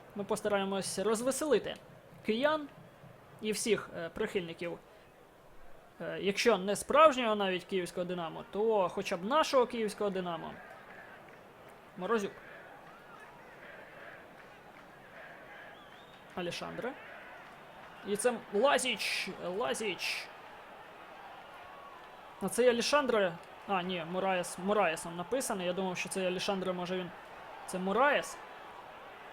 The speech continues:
Але ні. Ройс. Спокійно. Ну і що, побігли. Але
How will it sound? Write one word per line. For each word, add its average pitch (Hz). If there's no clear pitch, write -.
Але 185
ні. 175
Ройс. 202
Спокійно. 262
Ну 294
і 277
що, -
побігли. 277
Але 208